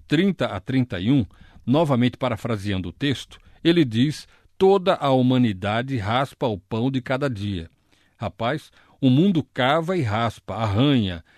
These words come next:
e certifica-se de que tem o suficiente. Mas em oposição a isso, seu pai conhece suas necessidades e ele sempre lhe dará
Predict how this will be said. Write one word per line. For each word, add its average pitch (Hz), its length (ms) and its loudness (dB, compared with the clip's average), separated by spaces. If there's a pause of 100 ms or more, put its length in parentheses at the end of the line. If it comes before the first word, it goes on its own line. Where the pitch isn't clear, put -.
(140)
e 156 80 2
certifica-se 165 840 -4
de 139 100 -6
que 127 140 -6
tem 139 260 -2
o 156 60 0
suficiente. 127 880 -4 (440)
Mas 143 240 0
em 202 160 2
oposição 110 760 -2
a 95 100 -4
isso, 135 360 -6 (240)
seu 180 300 -2
pai 127 320 -4
conhece 139 640 -2
suas 143 320 -4
necessidades 117 960 -8 (320)
e 165 140 0
ele 180 160 2
sempre 196 560 -4
lhe 160 180 -2
dará 123 340 -2